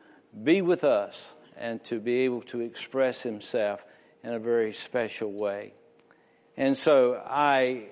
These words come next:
encourage you to take your bulletins and follow along with us. Today you're going to hear testimonies of how God has answered prayer. You're going to hear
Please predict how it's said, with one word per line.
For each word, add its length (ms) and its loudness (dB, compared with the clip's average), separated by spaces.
encourage 600 0
you 100 0
to 100 -6
take 400 0
your 180 2
bulletins 840 0
and 160 -6
follow 380 4
along 400 4
with 260 2
us. 280 -6
Today 440 6
you're 280 4
going 340 6
to 360 0
hear 320 2
testimonies 1080 -2
of 120 -12
how 220 0
God 360 2
has 320 -6
answered 560 -6
prayer. 440 -4
You're 160 0
going 300 4
to 200 2
hear 520 2